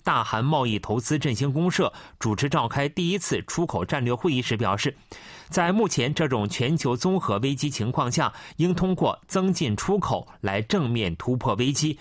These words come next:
并做出了上述表示。尹锡悦再次强调在此前紧急经济民生会议中提及的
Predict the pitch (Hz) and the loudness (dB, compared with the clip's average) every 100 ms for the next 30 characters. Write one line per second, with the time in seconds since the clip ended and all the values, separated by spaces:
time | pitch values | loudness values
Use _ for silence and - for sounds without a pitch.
0 | - 139 110 107 123 - 117 98 139 110 | -4 -2 0 2 0 0 0 0 0 -2
1 | 104 101 90 139 104 - _ _ - - | 0 0 0 -2 -4 -10 _ _ -20 -20
2 | - - - - 156 - 208 160 202 165 | -20 -20 -6 0 0 2 2 2 2 0
3 | 156 - 123 165 143 - - - 156 135 | 0 0 0 2 0 -4 -6 0 0 0
4 | - 120 - 123 151 180 123 101 92 139 | 0 0 0 0 0 0 0 0 0 0
5 | 175 190 196 131 104 107 135 143 170 170 | 2 2 2 0 0 0 0 0 0 2
6 | 139 127 151 156 - 127 107 101 110 | 0 2 0 0 -2 -2 0 0 -2